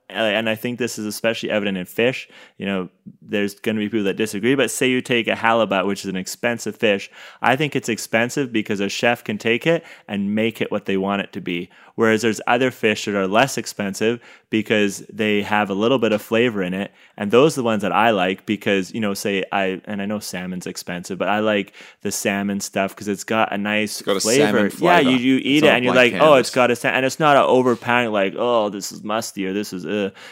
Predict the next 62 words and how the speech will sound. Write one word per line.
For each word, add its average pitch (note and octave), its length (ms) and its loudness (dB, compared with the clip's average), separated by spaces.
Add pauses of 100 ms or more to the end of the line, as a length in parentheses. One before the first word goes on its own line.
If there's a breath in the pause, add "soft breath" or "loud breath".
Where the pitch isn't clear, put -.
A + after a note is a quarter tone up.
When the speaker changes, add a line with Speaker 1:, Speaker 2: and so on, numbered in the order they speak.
Speaker 1:
'cause, G#2+ 140 -6
you A2+ 60 -4
know, G#2+ 40 0
you A2+ 160 2
can A#2 100 -8
get A#2 200 -2
that G#2+ 120 0
with F#2+ 140 -2
some G#2 240 -6
types F#2+ 260 -8
of F2+ 60 -12
fish, F#2+ 260 -4
you F#2+ 60 -6
know, F#2+ 160 -4
say F#2 420 -4
some G#2 640 -4
trout G2 460 -4
certain - 220 -8
times F#2 240 -8
of F#2 40 -10
year G2 140 -2
can G2 160 -10
taste - 240 -6
like F#2 160 -8
mud, F#2 300 -6 (180 loud breath)
Speaker 2:
Yeah. G2+ 120 -4
Speaker 1:
but - 80 -4
that's A#2 220 4
not G2+ 200 -2
great. F#2 320 -6
But F#2 240 -2 (320 loud breath)
yeah, A2+ 120 -2
with G2+ 160 -2
the G2 80 -8
salmon, G#2+ 480 -8
I G2 120 -6
just, F#2+ 240 -14 (160)
I - 80 -20
just - 160 -20
like F#2 240 -14
that. F#2+ 260 -10
And A2+ 100 -6
the A#2 60 -4
halibut C3+ 460 0
too, B2+ 180 4
it's A#2+ 180 0
great, G#2+ 360 0
but, G#2 160 0
you G#2+ 80 -4
know, A2 140 -2
it's, G2+ 360 -6
it's G#2+ 180 -6
Speaker 2:
Could - 40 -20
be A2+ 80 0
Speaker 1:
definitely, A2+ 320 0
Speaker 2:
anything, E2 360 -10
yeah. E2+ 120 -10
Speaker 1:
yeah, D#3+ 180 6
it A#2 40 4
leaves B2 280 2
room A#2 280 -2
to G#2 400 0